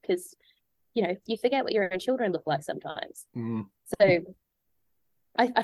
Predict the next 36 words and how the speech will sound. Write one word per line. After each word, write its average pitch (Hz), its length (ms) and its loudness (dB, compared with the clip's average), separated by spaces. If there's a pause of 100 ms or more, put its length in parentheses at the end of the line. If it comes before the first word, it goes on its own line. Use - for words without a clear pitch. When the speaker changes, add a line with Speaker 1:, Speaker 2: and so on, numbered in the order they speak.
(120)
Speaker 1:
feel 247 180 4
like 240 280 2
that's - 220 0
the 196 140 2
answer. 175 260 0
I 208 80 2
feel 240 140 0
like 240 200 -2
that's - 160 -10
at - 100 -4
least 190 260 -2
a - 40 -20
start. 208 600 -2 (880)
Yes, - 480 0 (100)
absolutely. 165 800 -4 (160)
And 202 120 4
I 196 60 4
think 208 220 0
it 196 180 -6
should 214 260 -6
be, 190 360 0 (340)
you 214 80 2
know, 180 60 6
you 226 220 2
have 277 280 -2
to 294 100 -2
go 208 160 6
and 175 200 2
see 226 260 0
this 190 220 0
mental 190 240 -2
health 190 180 0 (120)
professional 180 460 0
once 185 240 -2
a 233 40 0
week, 302 340 0